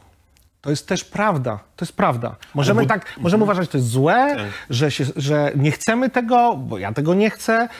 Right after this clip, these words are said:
Speaker 1: ale to działa.
Speaker 2: Tak jak z tymi kłótniami w, w telewizji. Nie,
Speaker 1: Ale
Speaker 2: niby nie
Speaker 1: oczywiście.
Speaker 2: chcemy, ale oglądamy.
Speaker 1: Ale oczywiście, że tak. I ten język agresywny,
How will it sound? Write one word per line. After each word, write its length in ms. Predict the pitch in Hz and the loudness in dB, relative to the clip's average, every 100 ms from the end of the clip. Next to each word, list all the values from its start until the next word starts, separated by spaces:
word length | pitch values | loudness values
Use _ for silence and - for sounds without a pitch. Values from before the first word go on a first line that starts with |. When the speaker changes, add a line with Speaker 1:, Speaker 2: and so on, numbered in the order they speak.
| - | -8
Speaker 1:
ale 200 | - 147 | 0 0
to 160 | - 190 | 4 4
działa. 460 | 160 226 190 113 | 6 4 2 0
Speaker 2:
Tak 120 | 101 - | -2 -2
jak 120 | 117 | -2
z 40 | |
tymi 180 | 151 143 | 0 2
kłótniami 460 | 147 135 139 143 135 | 2 2 2 2 0
w, 100 | 143 | 0
w 160 | 143 | -2
telewizji. 440 | 127 160 151 110 101 | 2 2 4 4 4
Nie, 120 | 135 | 4
Speaker 1:
Ale 100 | 240 | 4
Speaker 2:
niby 80 | 135 165 | 4 4
nie 80 | 175 | 4
Speaker 1:
oczywiście. 180 | 160 - | 2 2
Speaker 2:
chcemy, 240 | 214 254 240 | 4 6 4
ale 320 | 214 208 202 | 4 4 4
oglądamy. 520 | 175 180 156 107 101 | 4 4 4 2 0
Speaker 1:
Ale 100 | 202 | 0
oczywiście, 320 | 208 240 - | 0 -2 -4
że 60 | 147 | -4
tak. 240 | - 113 | -4 -4
I 60 | - | -4
ten 180 | 165 151 | -2 2
język 360 | 208 294 320 | 2 0 -2
agresywny, 680 | 240 196 185 196 170 151 135 | -2 -2 -2 0 0 0 -4